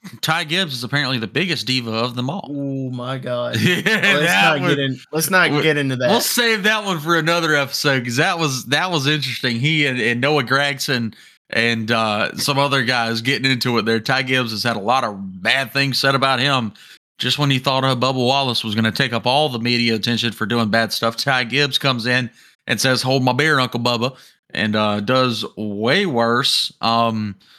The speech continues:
Speaker 1: but yeah, I'm really, dude, I'm, I'm so excited, man. I've been a Ross Chastain fan since twenty nineteen, twenty twenty, um, twenty nineteen into twenty twenty, and to see the progression he's made, these new cars were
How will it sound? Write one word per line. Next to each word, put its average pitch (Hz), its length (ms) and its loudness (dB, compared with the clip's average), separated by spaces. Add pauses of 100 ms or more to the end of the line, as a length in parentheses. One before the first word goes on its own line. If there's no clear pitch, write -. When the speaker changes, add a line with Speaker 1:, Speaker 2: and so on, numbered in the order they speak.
(220)
Speaker 1:
but - 140 0
yeah, 139 160 0
I'm 110 100 -6
really, 143 280 0
dude, 120 160 2
I'm, 139 280 -4
I'm 120 140 -10
so 175 520 -2
excited, 110 500 0
man. 110 180 0
I've 143 160 -2
been 147 120 2
a 131 40 0
Ross 123 240 0
Chastain 117 540 -2
fan 113 380 0
since 110 500 -2 (500)
twenty 139 240 2
nineteen, 117 720 0
twenty 117 320 0
twenty, 117 440 0 (440)
um, 113 600 0 (880)
twenty 151 180 2
nineteen 131 260 2
into 123 240 2
twenty 113 220 -4
twenty, 107 440 -4
and 113 600 2 (360)
to 117 80 -2
see 151 200 2
the 147 120 0
progression 127 500 0
he's 120 180 0
made, 117 320 2
these 151 220 2
new 156 140 2
cars 117 440 0
were 104 280 -8